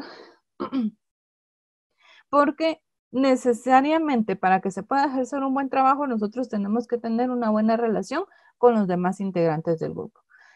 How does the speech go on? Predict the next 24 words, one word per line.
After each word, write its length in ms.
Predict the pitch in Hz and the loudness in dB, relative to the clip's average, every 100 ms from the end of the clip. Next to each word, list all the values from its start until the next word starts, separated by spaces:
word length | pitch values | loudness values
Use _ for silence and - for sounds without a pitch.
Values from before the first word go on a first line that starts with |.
| _ | _
Si 220 | - 294 | -2 0
nosotros 480 | 285 277 277 285 262 | 2 0 -2 -2 0
no 280 | 233 240 269 | 2 4 4
nos 200 | 302 - | 2 -2
comunicamos, 880 | 277 277 277 254 247 226 226 220 - | -4 -2 -2 2 2 4 2 0 -4
eh, 240 | 196 190 | -2 0
no 240 | 196 208 | 2 6
existe 400 | 240 233 254 277 | 6 4 -6 -6
confianza, 720 | 247 269 254 247 208 214 220 202 | -4 -2 0 2 2 0 0 2
no 220 | 208 214 | 2 2
existe 420 | 220 247 233 262 | 0 -4 -2 2
respeto, 760 | 247 247 - - 220 190 226 - _ - - _ | 4 4 2 2 4 2 -6 -8 _ -20 -20 _
eh, 380 | - 214 214 214 | 0 2 4 4
no 400 | 208 202 202 214 | 4 2 4 6
hay 160 | 269 247 | 4 4
comunicación 1120 | 302 277 277 262 247 196 208 - 285 240 196 - _ - | 0 2 2 2 2 0 -2 -2 0 0 0 -4 _ 0
entre 380 | 220 214 190 185 | 4 4 4 2
todo 320 | - 254 277 | 6 6 6
el 140 | 285 | 2
grupo, 480 | 247 247 202 - 220 | 2 4 2 0 0
no 340 | 208 202 220 240 | 2 4 4 6
les 260 | 262 262 | 4 2
estamos 520 | 233 220 202 220 226 | -2 -2 0 0 2
explicando, 1000 | 233 220 - 202 190 - 214 220 196 175 | 0 -2 -6 -8 -6 -2 0 2 0 -2